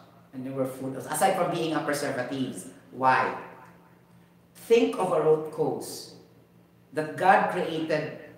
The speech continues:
the world. Okay, let's do this again. Because nitrogen is seventy-nine percent by volume. Okay, okay? Nitrogen is seventy-nine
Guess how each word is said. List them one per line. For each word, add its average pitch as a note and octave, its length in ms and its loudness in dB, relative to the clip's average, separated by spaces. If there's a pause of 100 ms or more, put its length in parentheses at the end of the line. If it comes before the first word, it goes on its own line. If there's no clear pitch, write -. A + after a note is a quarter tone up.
the D3 160 2
world. D3 460 2 (340)
Okay, G#2+ 280 -10
let's A#2+ 240 -10
do C#3 160 -4
this C#3 260 -4
again. C#3 500 -2 (300)
Because F3+ 800 0 (340)
nitrogen F#3 1160 0
is E3+ 180 -2
seventy-nine F3+ 760 -4
percent D3+ 460 -4
by D3 120 -2
volume. B2 840 -4 (880)
Okay, C3 240 -6 (120)
okay? E3+ 560 -4 (200)
Nitrogen F#3+ 800 0
is F3 120 -6
seventy-nine F#3 680 -2